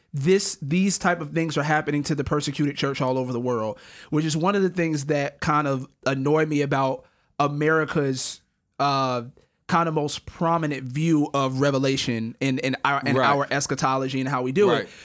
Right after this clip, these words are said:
Speaker 1: Because what it does is what we're usually doing, we're talking about, "Oh, here comes the persecution, here comes the rapture, the mix, the mark of the beast, six six six,"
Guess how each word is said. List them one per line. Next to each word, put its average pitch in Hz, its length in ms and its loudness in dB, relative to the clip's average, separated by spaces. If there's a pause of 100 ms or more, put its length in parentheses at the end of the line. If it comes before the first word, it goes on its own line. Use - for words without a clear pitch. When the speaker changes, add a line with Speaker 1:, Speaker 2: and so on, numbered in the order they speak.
Speaker 1:
Because 165 300 2
what 202 200 4
it 160 220 0
does 165 680 2
is 143 340 2
what 170 260 2
we're 196 100 4
usually 165 580 4
doing, 143 260 2
we're 139 100 0
talking 151 340 0
about, 139 340 0
"Oh, 139 180 -2
here 151 140 -2
comes 156 160 -2
the 139 60 -4
persecution, 147 400 0
here 139 80 0
comes 147 160 -2
the 139 60 -2
rapture, 143 460 0
the 135 80 -6
mix, 143 220 -4
the 135 220 -2
mark 147 220 -2
of 143 40 -4
the 135 60 -4
beast, 143 260 0
six 143 160 -2
six 143 180 -4
six," 143 280 -2